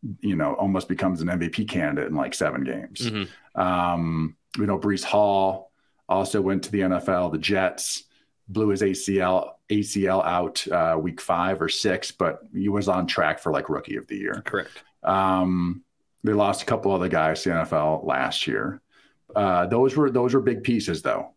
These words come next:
Speaker 1: You know, David Montgomery, Breece Hall, back to back, great running backs. Um, their defense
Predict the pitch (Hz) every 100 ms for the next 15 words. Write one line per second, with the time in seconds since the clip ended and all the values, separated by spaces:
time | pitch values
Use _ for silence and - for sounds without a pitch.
0 | - 92 - 113 113 101 104 101 98 95
1 | 95 95 - 85 82 82 78 76 - _
2 | _ 98 92 87 - 76 73 69 64 -
3 | - _ _ 95 104 - 76 73 - 55
4 | 57 - - - - - - _ - 95
5 | 92 85 85 82 - - 110 107 131 156
6 | - 113 98 92 - -